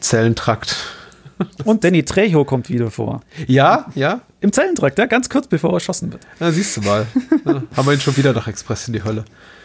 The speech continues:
Speaker 2: Ja, genau.
Speaker 1: Sehr, sehr monothematischer Karrierezweig für ihn damals. Also.
Speaker 2: Ja, ja.
Speaker 1: Aber das hielt ja doch so ein bisschen an, glaub ich, dieser, diese Linie, die er da gefahren ist.
Speaker 2: Ja, ja. Nee, also nach der Hundeszene wird das,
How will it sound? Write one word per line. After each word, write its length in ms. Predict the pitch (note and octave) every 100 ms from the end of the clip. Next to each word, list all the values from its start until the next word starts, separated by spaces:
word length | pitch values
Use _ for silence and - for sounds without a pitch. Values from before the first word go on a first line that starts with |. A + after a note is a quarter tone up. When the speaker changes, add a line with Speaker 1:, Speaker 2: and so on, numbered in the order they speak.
| -
Speaker 2:
Ja, 320 | C3+ C#3 C#3+ A#3
genau. 200 | C#4 A#3
Speaker 1:
Sehr, 260 | C3 A#2+ A2+ - -
sehr 160 | B2+
monothematischer 920 | C3 D3 D3+ C#3 C3+ B2+ B2+ B2+ C3 B2
Karrierezweig 760 | B2+ B2+ B2+ B2 - - G#2+
für 120 | - G2+
ihn 160 | G#2
damals. 420 | G#2+ A2 G#2+ -
Also. 140 | G2+ -
Speaker 2:
Ja, 60 | A2+
ja. 40 |
Speaker 1:
Aber 80 | A#2+
das 120 | C#3
hielt 140 | D3 D#3
ja 60 | C#3+
doch 120 | B2+
so 120 | -
ein 40 | A#2+
bisschen 260 | B2 A#2+
an, 180 | F2 A2
glaub 180 | G#2 G2+
ich, 120 | G#2
dieser, 340 | - G2+ G#2+ G#2+ - - _
diese 140 | A2+ A#2+
Linie, 300 | G2+ G#2+ G#2+
die 100 | -
er 40 | A2
da 60 |
gefahren 380 | G#2+ - - -
ist. 160 | A#2+ - -
Speaker 2:
Ja, 120 | A#2+
ja. 180 | A2 A2 - F3
Nee, 200 | B2 C#3
also 140 | D3+ B2+
nach 140 | C#3
der 160 | C#3 C3
Hundeszene 480 | D3 C3+ - C3+ B2
wird 140 | C3+
das, 320 | B2 A#2+ -